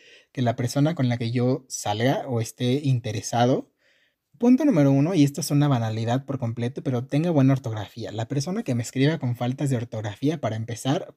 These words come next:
pierde toda, absolutamente toda mi atención y mi interés. Y punto número dos, que tenga una preparación educativa,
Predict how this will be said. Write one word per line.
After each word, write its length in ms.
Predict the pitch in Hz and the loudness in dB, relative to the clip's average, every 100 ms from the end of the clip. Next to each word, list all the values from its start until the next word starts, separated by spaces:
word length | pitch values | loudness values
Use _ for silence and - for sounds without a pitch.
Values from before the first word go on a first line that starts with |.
| - | -6
pierde 360 | 127 120 143 | -2 0 0
toda, 640 | 143 - 131 135 156 196 - | -2 -4 2 2 2 -2 -6
absolutamente 800 | 120 - 113 127 139 127 120 - | -10 -8 -4 -4 -2 -2 -2 -8
toda 380 | - 139 175 190 | 0 2 2 0
mi 180 | 135 | -2
atención 640 | 113 - 110 - 139 165 - | -2 -6 -8 -4 -2 -2 -6
y 140 | 117 | -8
mi 140 | 113 110 | -6 -6
interés. 640 | 110 113 92 - - - _ _ _ _ _ _ - | -6 -8 -8 -8 -12 -14 _ _ _ _ _ _ -12
Y 100 | 196 | -6
punto 260 | 247 233 | -2 2
número 220 | 240 190 131 | 2 4 2
dos, 180 | 139 | 2
que 100 | - | -2
tenga 180 | 139 156 | -4 -4
una 140 | 180 185 | -4 -4
preparación 760 | 131 120 110 - 139 143 170 _ - | -4 -4 -6 -2 0 0 -2 _ -8
educativa, 1000 | 123 123 117 113 - 160 165 127 139 | -4 -4 -4 -6 -4 0 2 4 2